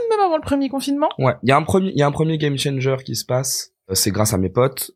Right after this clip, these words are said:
Speaker 2: c'est qu'on produit au sein de Nova, c'est là où tu vois que l'histoire est truc, on,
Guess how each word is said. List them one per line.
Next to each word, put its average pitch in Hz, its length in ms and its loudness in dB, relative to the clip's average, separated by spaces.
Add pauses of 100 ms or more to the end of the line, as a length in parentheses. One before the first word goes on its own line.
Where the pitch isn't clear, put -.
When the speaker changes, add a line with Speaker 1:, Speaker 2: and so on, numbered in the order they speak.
Speaker 2:
c'est - 320 -2
qu'on 104 380 -2
produit 120 760 -2 (100)
au 117 100 4
sein 120 220 2
de 117 60 2
Nova, 113 280 2
c'est 104 140 -4
là 101 60 0
où 95 40 -2
tu - 80 -8
vois 95 140 -2
que - 60 -12
l'histoire 95 340 -4
est - 20 -4
truc, 127 260 -6
on, 98 140 -4